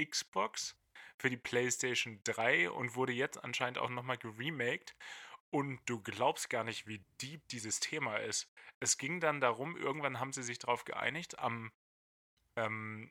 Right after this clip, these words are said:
effektivsten ist es auf der Xbox zu speedrunnen, weil du dann schnellere Ladezeiten hast. Aber dann kommt es auch noch drauf an, welches Laufwerk du hast.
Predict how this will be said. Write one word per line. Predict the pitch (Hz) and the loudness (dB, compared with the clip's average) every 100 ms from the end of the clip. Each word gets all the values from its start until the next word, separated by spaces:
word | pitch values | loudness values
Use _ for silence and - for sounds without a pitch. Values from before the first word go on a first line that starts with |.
| - | -2
effektivsten | 117 - 120 - - 147 160 - - 170 | 0 0 -4 -4 -4 -2 2 0 0 -8
ist | 165 127 - | -2 0 2
es | 135 127 - - | 4 6 6 6
auf | 120 113 - | 2 2 0
der | 117 110 - | 0 0 2
Xbox | 143 - - - 165 - - - - _ _ _ _ - | 0 2 2 4 4 4 2 0 -4 _ _ _ _ 0
zu | - 127 127 | 0 0 0
speedrunnen, | - - 139 160 139 135 156 190 214 202 - | 0 0 -6 -6 2 4 4 0 -8 -4 2
weil | 117 117 | 4 2
du | 117 | 0
dann | 123 123 131 | 0 0 -2
schnellere | - - 120 117 | -2 0 0 2
Ladezeiten | 113 117 - 127 - 110 117 | 6 6 6 2 0 -2 -2
hast. | 127 151 - | -2 -2 0
Aber | 123 113 | 0 4
dann | 123 160 196 | 4 4 0
kommt | 160 165 | -8 -8
es | 143 | -6
auch | - 135 - | -2 -2 -4
noch | 151 | -2
drauf | - 120 | 2 2
an, | - 147 127 | 0 -2 0
welches | 123 131 - | 0 0 2
Laufwerk | 120 180 - 107 104 | 4 4 4 -2 -2
du | 107 | 0
hast. | 120 175 - | 0 0 -4